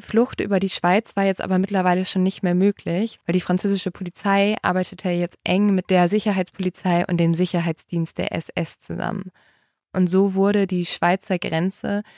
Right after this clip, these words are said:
für zweitausenddreihundert Juden bis zum Mai neunzehnhundertfünfundvierzig ihre letzte Station vor dem Vernichtungslager. Und Nancy weiß all das.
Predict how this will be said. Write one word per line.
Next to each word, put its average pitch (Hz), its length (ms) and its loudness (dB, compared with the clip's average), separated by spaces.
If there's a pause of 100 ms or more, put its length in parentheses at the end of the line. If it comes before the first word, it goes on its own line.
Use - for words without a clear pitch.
(380)
für 180 80 -4
zweitausenddreihundert 190 1300 0
Juden 185 500 0
bis 180 220 -6
zum 180 180 0
Mai 175 240 4
neunzehnhundertfünfundvierzig 180 1400 0 (680)
ihre 185 200 2
letzte 185 340 2
Station 180 500 -2
vor - 160 -6
dem 170 140 -2
Vernichtungslager. 170 1000 -2
Und 170 360 -4
Nancy 185 520 2
weiß 170 460 -2
all 165 220 -2
das. 175 400 -4